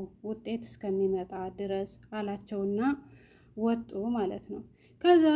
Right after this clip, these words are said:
ሲወጡ ሀኒቾ አባቷን እንዲተ-፣ አባቷን ለመተዋወቅ ፈለገና "ጋሼ፣ ትንሽ ወደ በር ትቆይ" አላት።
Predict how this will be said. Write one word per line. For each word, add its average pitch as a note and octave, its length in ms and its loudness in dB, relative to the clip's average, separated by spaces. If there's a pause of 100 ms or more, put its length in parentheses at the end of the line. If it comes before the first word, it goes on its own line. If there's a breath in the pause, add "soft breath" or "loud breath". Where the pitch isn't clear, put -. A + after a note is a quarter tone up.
ሲወጡ A#3+ 480 -2 (1400)
ሀኒቾ A#3+ 600 0 (640)
አባቷን G#3+ 680 -4 (920)
እንዲተ-፣ A#3+ 580 2 (320)
አባቷን A3 600 0 (200)
ለመተዋወቅ G#3+ 960 2 (140)
ፈለገና G3+ 680 -2 (340)
"ጋሼ፣ C4+ 340 0 (1400 soft breath)
ትንሽ C#4+ 340 6 (120)
ወደ A3+ 300 -2
በር G#3+ 200 -4 (120)
ትቆይ" A3 420 -6 (340)
አላት። G#3 340 -2